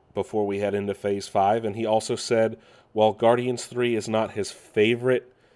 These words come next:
um, time shooting, it is his favorite film, uh, that he's made." So that's, that's a good sign, hopefully. Um,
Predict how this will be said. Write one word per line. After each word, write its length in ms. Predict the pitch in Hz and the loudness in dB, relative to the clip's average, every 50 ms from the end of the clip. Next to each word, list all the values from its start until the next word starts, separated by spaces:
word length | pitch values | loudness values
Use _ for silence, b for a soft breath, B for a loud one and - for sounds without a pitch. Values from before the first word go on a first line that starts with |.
| b b b b _ | b b b b _
um, 520 | 98 101 98 95 92 92 87 85 85 85 - _ _ _ _ _ _ _ _ _ _ _ _ _ _ - | 2 2 4 4 2 -2 -4 -6 -10 -12 -16 _ _ _ _ _ _ _ _ _ _ _ _ _ _ -14
time 300 | - 120 113 110 104 98 | -6 -2 0 0 0 -2
shooting, 600 | - - - - - 175 180 147 131 117 110 113 | -4 -8 -8 -4 -2 0 2 2 2 2 2 0
it 160 | 107 95 101 | 0 -2 0
is 220 | 104 110 113 110 - | 2 0 0 -2 -4
his 160 | - 107 - | -8 -10 -8
favorite 380 | - - 107 101 95 95 92 - | -4 -2 -2 -2 -2 -4 -8 -10
film, 540 | - - - 110 104 95 80 76 80 80 - _ b b b b b b b b b _ | -14 -10 -4 -2 -2 -2 -2 -6 -10 -14 -20 _ b b b b b b b b b _
uh, 140 | - 85 87 | -8 -6 -6
that 140 | 85 82 - | -6 -6 -8
he's 200 | 98 95 87 78 | -8 -10 -10 -8
made." 300 | 90 85 78 - - - - _ _ _ _ | -8 -8 -8 -10 -12 -18 -20 _ _ _ _
So 160 | - - 90 | -10 -6 -4
that's, 220 | 90 92 92 - _ | -4 -4 -4 -6 _
that's 240 | - 98 95 - 98 | -4 -4 -4 -4 -10
a 40 | |
good 200 | 92 95 98 92 | -6 -6 -6 -6
sign, 340 | - - 101 87 78 78 78 | -4 -6 -6 -6 -6 -8 -12
hopefully. 500 | 80 82 71 - - - 71 - - - _ _ _ _ _ _ _ _ b b b b b b b b b b | -12 -14 -14 -14 -14 -16 -14 -14 -14 -18 _ _ _ _ _ _ _ _ b b b b b b b b b b
Um, 720 | - 107 110 110 107 107 107 107 104 107 101 101 110 - | 2 4 6 8 8 8 6 4 2 -2 -6 -10 -14 -20